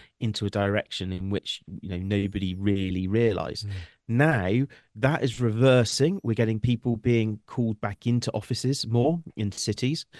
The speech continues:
Speaker 1: Uh, you know, teams are, uh, you know, it has been seen that teams are dysfunctional when they're not working together and they're working remotely.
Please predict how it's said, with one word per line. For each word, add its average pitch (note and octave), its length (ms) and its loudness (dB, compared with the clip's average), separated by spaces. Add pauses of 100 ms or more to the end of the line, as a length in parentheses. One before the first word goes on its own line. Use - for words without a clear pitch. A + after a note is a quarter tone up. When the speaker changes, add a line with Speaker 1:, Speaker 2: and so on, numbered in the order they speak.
(240)
Speaker 1:
Uh, G2+ 180 -2
you G2+ 80 -4
know, G#2 120 0 (100)
teams A#2 640 0
are, A2 360 0 (360)
uh, - 140 -2
you F#2+ 220 -2
know, F#2+ 80 -4
it - 60 -8
has - 180 -4
been A2 160 -6
seen A2+ 260 -2
that A2 100 -4
teams G#2+ 260 -2
are F#2+ 60 -10
dysfunctional A2 680 -2
when G#2+ 240 0
they're G2 120 0
not G#2 220 2 (100)
working G#2 640 0
together G2+ 380 0
and G2+ 200 -2
they're F#2 100 0
working F#2+ 340 0
remotely. G2 420 -2